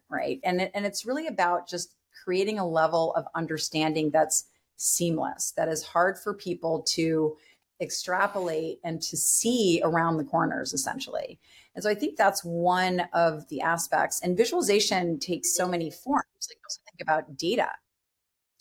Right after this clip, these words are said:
right? Visualizing data. We still visualize data, even in a three D environment, in these kind of two D constructs or three D constructs that we've been ingesting through a two D screen.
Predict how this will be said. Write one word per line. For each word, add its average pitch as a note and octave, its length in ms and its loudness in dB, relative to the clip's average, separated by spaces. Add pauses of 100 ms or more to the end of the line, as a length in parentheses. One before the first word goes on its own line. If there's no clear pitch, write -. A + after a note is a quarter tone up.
right? F3+ 220 -4
Visualizing G#3+ 580 2
data. E3+ 440 -2 (280)
We A3+ 120 0
still C#4+ 320 2
visualize G#3+ 480 2
data, E3 540 2 (600)
even C4+ 220 2
in A#3 140 2
a E3+ 100 -2
three B3 200 0
D G#3 100 2
environment, D#3 800 0
in F3 160 -2
these E3+ 260 0
kind E3+ 320 0
of D3 220 2 (460)
two A3 280 0
D F#3+ 260 -2
constructs - 1000 -2 (1200)
or F#3+ 100 4
three B3 260 -2
D A#3 140 0
constructs F#3+ 600 -2
that F3 180 -2
we've F3+ 340 -4
been F#3 120 -2
ingesting D#3+ 1160 -2
through D#3+ 160 2
a D#3 40 -2
two F#3 200 -2
D D#3 180 -2
screen. - 840 -2